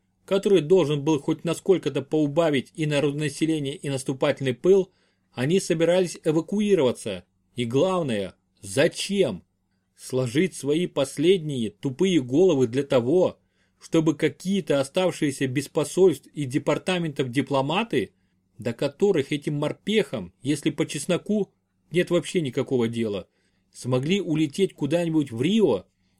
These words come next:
и там, на этом последнем бразильском берегу, пережить ядерную зиму, а потом нарожать новое поколение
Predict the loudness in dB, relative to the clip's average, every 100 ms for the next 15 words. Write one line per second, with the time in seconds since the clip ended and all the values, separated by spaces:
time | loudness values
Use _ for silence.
0 | _ -8 -4 -2 -4 -6 -8 _ _ _
1 | _ -2 -2 0 -4 -2 -2 2 0 0
2 | -2 0 2 0 -2 -4 -2 2 2 2
3 | 0 0 -2 _ 0 0 2 0 0 0
4 | 2 2 0 -4 -4 -2 2 2 0 -4
5 | -12 _ _ _ _ -10 -2 2 2 2
6 | 0 0 0 -2 0 0 4 2 2 0
7 | 2 2 0 -2 -4